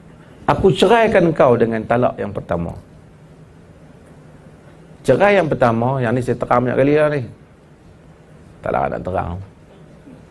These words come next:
Terang, ada yang tak tahu, eh? Terang lah, nah. Bila dia ter-, cerai yang pertama, su-, suami ni, bila kita cerai isteri yang pertama, kita tak buang isteri kita,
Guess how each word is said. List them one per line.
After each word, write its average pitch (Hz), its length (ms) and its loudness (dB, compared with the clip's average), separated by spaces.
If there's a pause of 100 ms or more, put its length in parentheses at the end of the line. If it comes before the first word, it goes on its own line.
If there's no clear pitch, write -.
(1300)
Terang, 98 200 0
ada 123 240 4
yang 175 120 4
tak 165 120 2
tahu, 208 120 4
eh? 90 140 0 (720)
Terang 123 240 4
lah, 127 80 0
nah. 127 160 -2 (1300)
Bila 139 160 2
dia 175 160 4
ter-, - 320 -2
cerai 190 240 2
yang 170 160 2
pertama, 113 560 0
su-, - 160 -20
suami 151 400 0
ni, 131 80 -4
bila 123 160 -4
kita 139 160 -2
cerai 151 480 -2
isteri 131 320 -4
yang 117 80 -8
pertama, 98 320 -4
kita 143 320 -4
tak - 240 -4
buang 104 400 -2
isteri 107 320 -10
kita, 104 240 -6